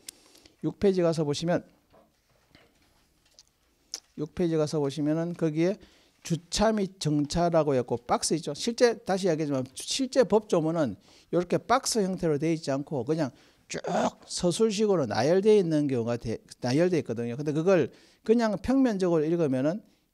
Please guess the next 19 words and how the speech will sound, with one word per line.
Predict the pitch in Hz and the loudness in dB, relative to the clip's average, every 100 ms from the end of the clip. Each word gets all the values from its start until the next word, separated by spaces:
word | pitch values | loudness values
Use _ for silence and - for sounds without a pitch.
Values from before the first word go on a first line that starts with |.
| - | -6
눈이 | 170 139 | -4 -4
잘 | 127 101 | -4 -6
안 | 95 | -8
들어와. | 95 127 | -6 -4
그래서 | 104 151 165 | -4 -4 -2
이제 | 147 139 | 0 -2
학원생들이 | 127 185 196 185 160 147 160 214 _ | -2 -2 0 -2 0 0 -2 -4 _
수험이라는 | - - 226 220 165 151 143 | -16 -2 -2 0 0 0 -2
측면에서 | 160 160 147 123 139 175 - _ _ | -6 -4 -2 -2 -2 -4 -4 _ _
이렇게 | 127 127 - 165 170 - - - - | -8 -6 0 -2 -2 -18 -20 -20 -4
박스로 | 156 170 - 156 143 | -2 -2 -4 -2 -2
도표화시켜놨죠. | 131 127 170 165 - 175 170 175 165 | -2 -2 -2 -2 -4 -6 -4 -4 -4
그럼 | 175 | -2
일단 | 170 170 | 0 0
제일 | 139 156 | 2 2
먼저 | 165 151 | 2 2
있는 | 151 147 - _ _ | 2 0 -4 _ _
주차라는 | - 160 - - 196 202 185 | -8 -8 -6 0 2 2 2
개념과 | 147 135 139 165 | 0 0 0 0